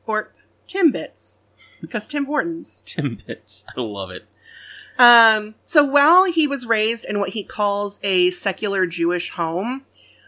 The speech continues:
Speaker 1: uh, he identifies as an atheist. And he has said, uh, "Anytime I've tried to imagine squeezing myself into the box of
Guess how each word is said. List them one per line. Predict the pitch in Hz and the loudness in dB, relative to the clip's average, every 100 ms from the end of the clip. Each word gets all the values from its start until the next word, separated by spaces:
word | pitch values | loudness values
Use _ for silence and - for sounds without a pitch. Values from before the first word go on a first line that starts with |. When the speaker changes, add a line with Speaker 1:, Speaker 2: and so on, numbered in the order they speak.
| _ | _
Speaker 1:
uh, | 214 190 | 4 4
he | 185 269 | 4 0
identifies | 240 226 208 196 180 | 2 2 0 0 0
as | 175 | -2
an | 170 | -2
atheist. | 151 - - - - - _ _ _ _ _ - | -4 -10 -14 -10 -10 -12 _ _ _ _ _ -4
And | 214 208 196 | 0 2 2
he | 190 226 208 | 0 -4 -2
has | 202 196 | -2 -2
said, | - - 208 202 185 | -2 0 2 0 0
uh, | 196 185 180 220 | 2 4 2 2
"Anytime | 277 339 302 277 | 2 4 2 0
I've | 254 | -2
tried | 247 226 | -2 -4
to | 233 | -2
imagine | 208 196 190 185 | -2 0 0 -2
squeezing | - 202 226 233 | -2 -4 -4 -4
myself | 220 214 190 180 - | -4 -2 0 -2 -2
into | 180 | -6
the | 175 | -4
box | 165 175 175 - | 0 0 0 -6
of | 175 | -10